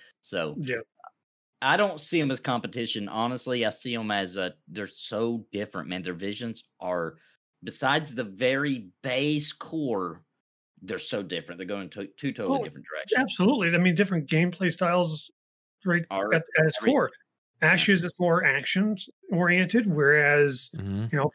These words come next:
Speaker 2: Pantheon is the slow, methodical, old school.
Speaker 1: Strategy,
Speaker 2: It
Speaker 1: yeah.
Speaker 2: may be slow, but when shit hits the fan, you're gonna wish it was even slower.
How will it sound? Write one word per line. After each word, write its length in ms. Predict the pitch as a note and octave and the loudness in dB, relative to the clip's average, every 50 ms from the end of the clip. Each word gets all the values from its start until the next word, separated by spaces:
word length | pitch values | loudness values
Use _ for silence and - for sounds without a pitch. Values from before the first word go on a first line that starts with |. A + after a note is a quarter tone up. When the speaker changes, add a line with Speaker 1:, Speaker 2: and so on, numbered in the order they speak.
| - D3 | -2 -4
Speaker 2:
Pantheon 400 | D#3+ E3 - - E3 D#3 D#3 D#3 D#3+ | -4 -2 0 2 2 2 4 4 4
is 260 | D3+ D3 D3 C3+ C3 | 4 4 2 2 -2
the 80 | - D3 | -4 -4
slow, 440 | - - - - D#3 D#3+ D#3+ D#3+ D#3+ | -4 -2 0 4 6 6 6 6 6
methodical, 1000 | D#3 D3+ C#3+ C3 - - - D3 D#3 D#3+ D#3+ E3 D#3 - E3 D#3 D3 D3 - - - | 4 2 -2 -2 -4 0 2 4 4 4 4 4 2 2 2 4 4 2 2 2 2
old 320 | D#3 D#3 D#3+ D#3+ D#3+ D#3 | 2 4 4 4 2 0
school. 520 | - - - - E3+ D#3+ D3+ D3 C#3+ C#3 | -2 -4 -2 0 2 4 6 6 6 6
Speaker 1:
Strategy, 640 | C3+ A2 G2+ G2+ G#2 G2+ G2 F#2 F2+ E2 E2+ E2 D#2+ - | 4 4 2 2 2 2 0 -2 -4 -6 -8 -4 0 0
Speaker 2:
It 60 | - | 0
Speaker 1:
yeah. 120 | F#2+ F#2+ - F3+ | 0 0 2 6
Speaker 2:
may 80 | F#3 | 8
be 180 | F3 E3+ F3+ E3+ | 8 8 8 8
slow, 440 | D#3 - - A#3 A#3+ B3 G#3 F#3+ E3 | 4 4 4 6 6 6 6 6 4
but 220 | C#3+ D3+ D#3 D3+ D3+ | 4 4 2 4 4
when 160 | D3 C#3 C3+ | 2 0 0
shit 200 | - - F#3+ D#3+ | 0 -2 0 0
hits 200 | F3+ F#3+ F3+ - | 0 -2 -2 -2
the 100 | - - | -4 -4
fan, 320 | - - G#3 G3+ F3+ D#3+ C#3+ | 0 2 2 4 4 4 4
you're 120 | D3 E3+ | 4 6
gonna 180 | E3 F#3+ F3 E3 | 6 6 6 4
wish 220 | D#3+ F3+ - - | 4 2 2 0
it 40 | F#3+ | 2
was 140 | E3 D3+ D#3+ | 2 2 2
even 160 | E3 D3 C#3+ | 2 2 0
slower. 520 | B2+ - F#3 F3 E3+ D#3+ C#3 C3+ - - | 0 2 2 4 6 4 4 2 -2 -6